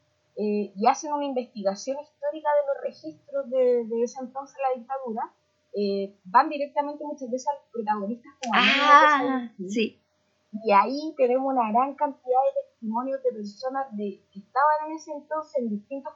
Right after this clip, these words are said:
Speaker 1: contextos, dándole como una lucha o no a la dictadura, porque también entrevistan como a, a gente de todas partes. También
Speaker 2: Sí,
Speaker 1: entrevistan a fachos.
Speaker 2: po.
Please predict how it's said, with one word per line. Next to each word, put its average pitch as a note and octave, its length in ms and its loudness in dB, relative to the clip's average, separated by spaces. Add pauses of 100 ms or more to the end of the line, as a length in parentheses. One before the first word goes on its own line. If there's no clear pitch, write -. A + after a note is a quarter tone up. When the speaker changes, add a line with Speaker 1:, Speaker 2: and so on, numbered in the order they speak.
Speaker 1:
contextos, D4 720 -10 (300)
dándole C#4 600 2
como B3 460 -4 (420)
una G3 220 2
lucha G#3+ 420 2
o F3 120 4
no A#3 420 4
a - 80 0
la D4 140 2
dictadura, E4 600 4
porque G3 200 0
también G#3 340 0
entrevistan B3+ 520 -6 (140)
como A#3+ 200 0
a, A3+ 720 0 (100)
a A#3 120 4
gente D4+ 320 -8
de D4 140 2
todas E4+ 200 4 (160)
partes. F3 680 0 (320)
También G#3+ 220 2
Speaker 2:
Sí, G#3 60 4
Speaker 1:
entrevistan G#3+ 320 2
a G#3+ 240 2
fachos. F#3+ 300 -6
Speaker 2:
po. - 40 -20